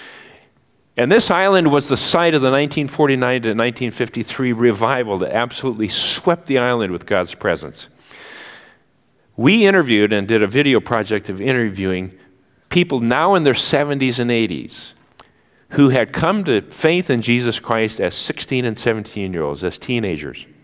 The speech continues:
And their experience with the presence of God and worshiping God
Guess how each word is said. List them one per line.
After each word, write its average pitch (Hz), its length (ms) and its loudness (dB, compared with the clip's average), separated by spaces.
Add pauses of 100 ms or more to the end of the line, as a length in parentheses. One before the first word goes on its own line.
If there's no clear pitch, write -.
(1400)
And 131 380 0
their 190 760 2
experience 156 920 2
with 113 100 -6
the 107 60 2
presence 170 580 0
of 127 80 -2
God 117 300 0
and 104 240 -6
worshiping 139 500 0
God 87 400 0